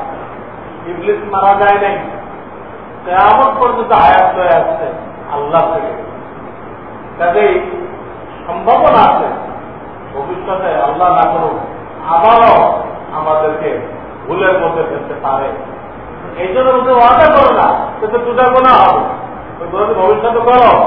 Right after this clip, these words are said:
ওই একটা গুনাহ হলো, আর আল্লাহ সাথে ওয়াদা করছিলে, ওয়াদা ভঙ্গ করলে,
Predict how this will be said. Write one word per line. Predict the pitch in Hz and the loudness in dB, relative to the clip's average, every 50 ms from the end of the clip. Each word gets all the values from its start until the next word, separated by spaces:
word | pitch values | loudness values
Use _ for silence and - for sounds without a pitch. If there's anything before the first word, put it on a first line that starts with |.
| - - - - | 0 -2 -4 -6
ওই | - 190 | -4 -4
একটা | 190 185 - 220 202 | -4 -2 -2 0 0
গুনাহ | 202 214 220 233 226 214 | 2 2 4 4 6 6
হলো, | 233 - - - - - - - - - - - - - - | 6 6 6 6 4 4 2 -2 -6 -8 -10 -12 -12 -10 -6
আর | 185 190 185 | -2 0 0
আল্লাহ | 190 - 196 214 214 | 2 2 4 4 4
সাথে | - - 220 233 208 | 4 2 2 4 6
ওয়াদা | 185 185 190 - - 247 240 | 6 6 6 6 6 4 4
করছিলে, | 240 247 240 247 247 269 277 285 294 285 285 - - - - | 4 4 4 4 2 2 4 4 4 4 4 2 0 -4 -4
ওয়াদা | - 160 165 - - - 254 247 | -2 2 2 4 4 4 4 4
ভঙ্গ | - 208 220 - 247 240 | 6 4 4 4 4 4
করলে, | 240 247 254 262 262 285 | 4 6 6 6 6 6